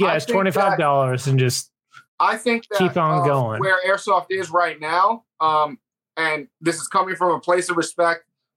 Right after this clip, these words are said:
Speaker 1: I think Speed Q B and what they're doing is niche and it's great. And I, and if there's any way that I can help them,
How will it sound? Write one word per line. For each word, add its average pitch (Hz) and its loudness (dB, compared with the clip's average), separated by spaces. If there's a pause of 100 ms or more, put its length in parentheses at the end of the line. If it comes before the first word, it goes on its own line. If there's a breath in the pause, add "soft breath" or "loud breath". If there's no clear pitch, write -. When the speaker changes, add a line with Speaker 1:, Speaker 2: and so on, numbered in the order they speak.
(180)
Speaker 1:
I 135 0
think 170 0
Speed 185 -4
Q 190 0
B 185 2 (240)
and 151 0
what 165 -2
they're 175 4
doing 170 0 (440)
is 139 0
niche 190 -2
and 151 0
it's 127 -2
great. 180 0 (180)
And 143 0
I, 143 2 (360)
and 143 0
if 143 -4
there's 160 0 (460)
any 190 -2
way 190 0
that 175 2
I 175 2
can 160 -12
help 180 0
them, 170 -2